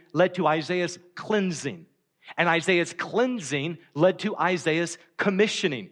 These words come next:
It is after this point he is now sent out as the mouthpiece of God to the people of God.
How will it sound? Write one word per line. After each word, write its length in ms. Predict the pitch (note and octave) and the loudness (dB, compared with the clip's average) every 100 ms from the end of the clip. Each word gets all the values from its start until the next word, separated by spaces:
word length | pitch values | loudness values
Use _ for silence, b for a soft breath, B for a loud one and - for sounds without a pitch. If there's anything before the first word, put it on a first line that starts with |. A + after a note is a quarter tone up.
| - | 2
It 100 | F#3 | 2
is 160 | F#3 - | 2 0
after 400 | F3+ A3 - B3+ | 0 0 -2 -2
this 240 | G#3+ A3 | 0 -2
point 340 | - B3 A#3+ - B B | -2 0 0 0 B B
he 140 | G#3 | 2
is 120 | F3+ | 4
now 200 | F3+ F#3 | 4 0
sent 460 | F3 - - F#3+ D#3+ - | 0 -6 -2 -2 -2 -8
out 380 | G3+ G#3+ D#3 E3+ | 0 4 4 2
as 220 | D3+ D#3+ | -2 -2
the 100 | - | -2
mouthpiece 720 | C#3 C3 D#3 G3+ - G3+ G3 - | -2 0 0 0 -4 -8 -4 -2
of 160 | C#3+ | -2
God 360 | C3+ B2+ B2+ C3 B B | 0 0 0 -4 B B
to 100 | - | -4
the 100 | D#3 | -2
people 320 | D3+ D#3 - B2 | -2 -4 -4 -4
of 140 | G2 | -4
God. 240 | A#2 A#1+ | -6 -8